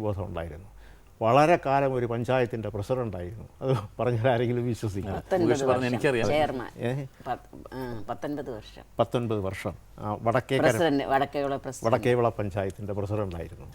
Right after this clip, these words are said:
Speaker 1: ഈ എനിക്ക് പ്രത്യേകിച്ച് ഓർമ്മിക്കാനുള്ളൊരു സംഗതി, വളരെ, വളരെ വലിയ ചില നേതാക്കന്മാർ കൊല്ലം നഗരത്തിൽ ചിലപ്പോൾ അവരുടെ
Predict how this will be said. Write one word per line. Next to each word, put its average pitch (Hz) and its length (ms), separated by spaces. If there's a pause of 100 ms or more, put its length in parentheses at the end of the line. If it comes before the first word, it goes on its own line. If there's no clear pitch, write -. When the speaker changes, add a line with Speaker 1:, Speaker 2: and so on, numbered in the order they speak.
(220)
Speaker 1:
ഈ 120 60 (140)
എനിക്ക് 143 320
പ്രത്യേകിച്ച് 165 460
ഓർമ്മിക്കാനുള്ളൊരു 139 680
സംഗതി, 104 300 (600)
വളരെ, 139 320
വളരെ 139 320
വലിയ 127 280 (100)
ചില 120 80 (120)
നേതാക്കന്മാർ 110 640 (560)
കൊല്ലം 127 280 (120)
നഗരത്തിൽ 110 420 (640)
ചിലപ്പോൾ 101 340 (220)
അവരുടെ 107 220